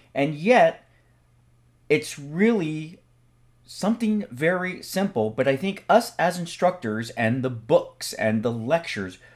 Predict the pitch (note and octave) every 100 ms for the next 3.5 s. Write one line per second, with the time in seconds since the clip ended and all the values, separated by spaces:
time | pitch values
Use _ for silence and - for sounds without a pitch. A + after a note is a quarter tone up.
0 | _ _ G#2 B2 D#3+ E3 E3 E3 - A#2
1 | G#2 B2+ B2 C3 - - - _ _ G2
2 | G#2+ A#2+ A#2+ - - - G#2 G#2 - -
3 | G2 G2+ F#2+ F#2+